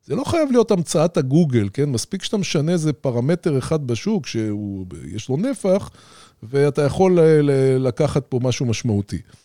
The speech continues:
באותו זמן, השוק הישראלי בעולם הרכב היה שונה מה שהיום. רוב הרכישות בעולם ה-, בעיקר ברכב המשומש,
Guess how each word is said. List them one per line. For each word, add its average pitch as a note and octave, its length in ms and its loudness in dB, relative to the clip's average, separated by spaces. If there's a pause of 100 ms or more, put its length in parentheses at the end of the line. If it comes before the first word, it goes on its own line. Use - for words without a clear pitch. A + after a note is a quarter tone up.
(360)
באותו G#3+ 380 2
זמן, G3+ 560 4
השוק G3 420 0
הישראלי D3+ 720 2
בעולם C3 380 0
הרכב D#3+ 340 0
היה D3+ 140 2
שונה E3+ 360 -2
מה E3 120 -2
שהיום. C3+ 500 0
רוב F3+ 360 -2
הרכישות D#3 840 -2 (120)
בעולם B2+ 500 -2
ה-, A2 280 -4 (580)
בעיקר G#2+ 280 0
ברכב A#2 440 0
המשומש, A2+ 680 0